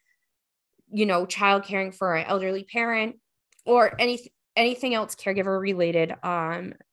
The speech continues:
we really try to connect family caregivers and remove the isolation, because there is isolation for family caregivers and we need to remove that.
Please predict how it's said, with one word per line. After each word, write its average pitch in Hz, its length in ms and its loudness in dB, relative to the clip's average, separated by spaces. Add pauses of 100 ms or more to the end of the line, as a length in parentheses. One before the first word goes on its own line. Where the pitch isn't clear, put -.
(300)
we 202 640 -4
really 208 380 0
try 202 200 -2
to 196 60 0
connect 180 300 -6
family 180 280 -6
caregivers 170 640 -6
and 180 320 -4
remove 185 280 -2
the - 160 -6
isolation, 170 640 -6 (320)
because 196 280 0
there 180 180 0
is 180 220 -2
isolation 175 580 -8
for 190 100 -14
family 170 300 -8
caregivers 165 580 -8
and 185 120 -6
we 180 80 -6
need 180 160 -4
to 190 100 -8
remove 185 360 -4
that. 160 200 -4